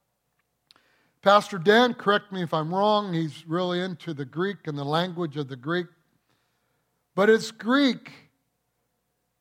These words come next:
is in the indicative for, for saved. It's in the indicative mood, which is a meaning of what I just read to you, wrote down, the meaning of saved, salvation,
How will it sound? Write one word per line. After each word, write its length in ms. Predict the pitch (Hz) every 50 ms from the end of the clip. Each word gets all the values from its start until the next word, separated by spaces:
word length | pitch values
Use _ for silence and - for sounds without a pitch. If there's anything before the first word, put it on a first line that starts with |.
| _ -
is 300 | 220 214 220 202 - 220
in 300 | 233 262 240 254 247 240
the 200 | 233 226 220 208
indicative 720 | 202 196 185 151 214 254 247 247 202 180 147 143 131 123 110
for, 520 | - - 185 196 190 185 185 180 180 175
for 260 | 151 _ - 180 175 165
saved. 580 | - - - 226 233 233 214 185 156 147 139 180
It's 180 | 170 - -
in 140 | 208 220 214
the 120 | 208 202
indicative 640 | 196 185 170 151 175 214 208 - 208 175 185 175 147 147
mood, 580 | 170 180 190 196 175 156 135 131 135 139 139 _ _ _ _ _ _ _ _ _ _ _ _ _ _
which 380 | 175 185 214 220 220 - - - -
is 520 | 269 202 208 202 202 202 202 175 - - - _ _ _ _ _ _ _ _
a 160 | - 196 196
meaning 760 | 190 190 190 220 247 269 269 240 214 190 180 180 180 180 208 - -
of 560 | 220 190 185 185 185 180 180 170 160 160 165 - _ _ _ _ _ _ _
what 260 | - 165 180 202 214 254
I 160 | 254 254 262
just 400 | 185 156 226 233 214 - - -
read 440 | 170 170 185 220 254 277 277 170 -
to 100 | 233 240
you, 380 | 240 233 240 233 214 190 170
wrote 400 | 160 156 170 190 226 262 240 233
down, 540 | - 220 220 208 185 170 165 160 165 160 143 - _ _ _ _ _
the 100 | 190 185
meaning 480 | 180 190 214 233 233 233 240 226 233 208
of 200 | 202 180 165 -
saved, 520 | - - - 240 247 226 214 190 165 143
salvation, 1200 | - - 202 196 185 185 165 185 202 220 226 - - - 175 165 156 147 147 147 151 151 151